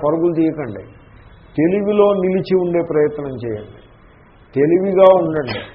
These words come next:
తెలివిగా ఉండండి. ఇప్పుడు ఆయన ఎవరో మిమ్మల్ని ప్రశంసించారనుకోండి, మీరు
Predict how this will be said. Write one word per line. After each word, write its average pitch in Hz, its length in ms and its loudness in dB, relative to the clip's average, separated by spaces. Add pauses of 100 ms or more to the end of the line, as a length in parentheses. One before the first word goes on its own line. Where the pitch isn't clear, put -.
(800)
తెలివిగా 165 480 0 (100)
ఉండండి. 120 360 -10 (1300)
ఇప్పుడు 156 240 0 (840)
ఆయన 151 220 0
ఎవరో 165 160 2 (100)
మిమ్మల్ని 170 340 -2
ప్రశంసించారనుకోండి, 160 1160 -2 (520)
మీరు 160 140 2